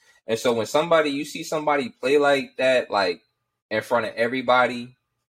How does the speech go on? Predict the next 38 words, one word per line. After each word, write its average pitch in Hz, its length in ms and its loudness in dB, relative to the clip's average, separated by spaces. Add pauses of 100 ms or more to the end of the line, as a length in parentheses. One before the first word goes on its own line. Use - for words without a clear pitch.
(160)
and 107 100 -6
you 117 80 0
know 117 80 0
what 113 80 2
I'm 113 60 -6
saying, 110 420 -4
pe-, 131 180 -2
people 143 280 -2
are 101 100 6
laughing 113 500 0
on 110 160 -2
stage 113 520 -2
at 101 300 -8
your 107 120 0
wife 107 400 -2
now. 127 420 0 (420)
You 123 100 -4
know 127 80 4
what 127 40 4
I'm 123 60 -4
saying? 123 220 -2
That's 147 200 -2
something 175 240 0
else 170 220 0
you 170 60 -4
ain't, 151 220 -2
like, 131 140 -6
like, 120 300 2
honestly, 147 460 -6
bro, 120 220 2
it's 120 140 -4
like, 107 300 0 (400)
you 127 100 -4
know, 107 400 0 (1400)
people 185 240 -4
talk 165 240 2
about, 139 380 4
um, 101 560 2